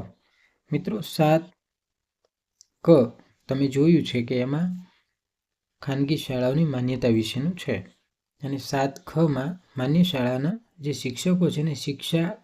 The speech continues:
કરવાની કાર્યરીતિ વિશે ચર્ચા કરવામાં આવેલી છે. આગળનો પ્રશ્ન,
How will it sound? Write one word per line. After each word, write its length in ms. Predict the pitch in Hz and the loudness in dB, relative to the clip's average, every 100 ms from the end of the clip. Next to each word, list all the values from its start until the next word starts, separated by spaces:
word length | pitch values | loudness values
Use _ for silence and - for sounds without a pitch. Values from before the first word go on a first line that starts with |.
| _ - | _ -4
કરવાની 320 | 139 139 165 | -2 0 0
કાર્યરીતિ 840 | 180 - 127 139 180 156 139 147 | -4 -2 2 8 10 8 4 -2
વિશે 280 | 123 120 135 | -2 0 -2
ચર્ચા 360 | 120 117 - 120 | -2 -4 -2 -4
કરવામાં 760 | 120 107 107 143 226 - - | -4 -6 -4 -2 -4 -6 -4
આવેલી 300 | 98 95 98 | -2 -2 -6
છે. 220 | - - _ _ _ | -12 -16 _ _ _
આગળનો 340 | 123 120 131 135 | -6 -4 -4 -6
પ્રશ્ન, 360 | 135 - 180 | -6 -2 0